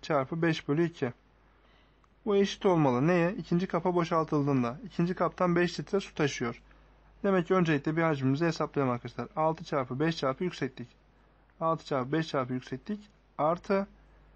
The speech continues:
beş litre su taşıdı. Beş litre dedi arkadaşlar, bu birimlerimiz neydi? Desimetre küp. Birincisi de desimetre küp hesaplamıştık. Litre de aynı zamanda desimetre küp demektir. Yani beş diyebilirim.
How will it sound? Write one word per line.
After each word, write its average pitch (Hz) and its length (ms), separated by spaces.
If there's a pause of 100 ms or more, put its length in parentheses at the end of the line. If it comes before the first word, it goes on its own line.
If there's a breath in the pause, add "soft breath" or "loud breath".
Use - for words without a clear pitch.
(320 soft breath)
beş 175 280
litre 160 240
su 156 320
taşıdı. 127 420
Beş 165 240
litre 160 200
dedi 160 140
arkadaşlar, 156 400
bu 147 160
birimlerimiz 156 480
neydi? 175 340 (640 soft breath)
Desimetre 156 460
küp. 147 220 (440)
Birincisi 165 360
de 165 100
desimetre 135 420
küp - 200
hesaplamıştık. 123 600 (600 soft breath)
Litre 165 300
de 147 40
aynı 151 160
zamanda 147 280
desimetre 180 380
küp - 240
demektir. 127 340
Yani 147 280
beş 160 300 (280)
diyebilirim. 160 480